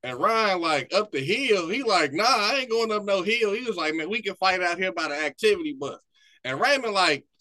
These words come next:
"Why the fuck would we fight in front of all of these principals and all of that shit where we gon-,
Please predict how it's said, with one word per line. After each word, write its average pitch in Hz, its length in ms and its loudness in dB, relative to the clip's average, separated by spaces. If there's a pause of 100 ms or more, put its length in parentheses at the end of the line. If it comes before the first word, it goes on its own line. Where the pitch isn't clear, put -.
(220)
"Why 254 180 4
the 285 100 6
fuck 262 280 0
would 226 160 -8
we 262 140 -6
fight 233 340 2
in 180 100 -2
front 214 260 0
of 196 80 2
all 214 180 4
of 208 80 2
these 214 220 -2
principals 185 540 -2
and 165 100 -6
all 185 180 4
of 185 60 -2
that 190 220 2
shit 190 280 -2
where 165 160 0
we 202 120 -2
gon-, 180 280 0